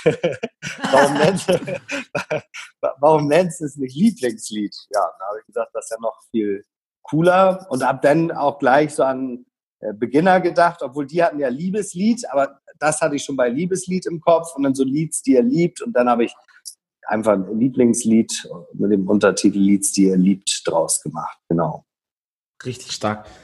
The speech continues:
Speaker 2: Also du bist jetzt, äh, schon, schon ganz weit fortmarschiert mit, mit der Beantwortung der noch, noch kommenden
Speaker 1: <laughs>
Speaker 2: Fragen.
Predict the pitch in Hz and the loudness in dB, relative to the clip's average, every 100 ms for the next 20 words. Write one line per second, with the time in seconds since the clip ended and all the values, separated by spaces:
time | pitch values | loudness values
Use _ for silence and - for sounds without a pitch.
0 | _ _ _ _ 120 127 127 147 - 220 | _ _ _ _ -4 0 0 -2 2 0
1 | - - 147 139 127 107 - - 151 147 | 0 0 2 2 2 -2 -8 -6 -4 -4
2 | - 143 120 98 - 139 196 214 151 - | -4 -6 -6 -10 -4 -2 0 2 0 -2
3 | - 220 262 330 202 - 202 196 165 - | 0 0 0 -4 -4 0 0 0 -6 -6
4 | 120 143 139 123 - 196 - 196 151 131 | -8 -2 0 0 -2 -6 -2 -2 -2 0
5 | 147 151 107 - 120 120 - - 147 - | 2 2 0 -8 -6 -6 -4 0 0 2
6 | 175 170 175 127 139 170 226 | 2 2 0 -2 2 2 2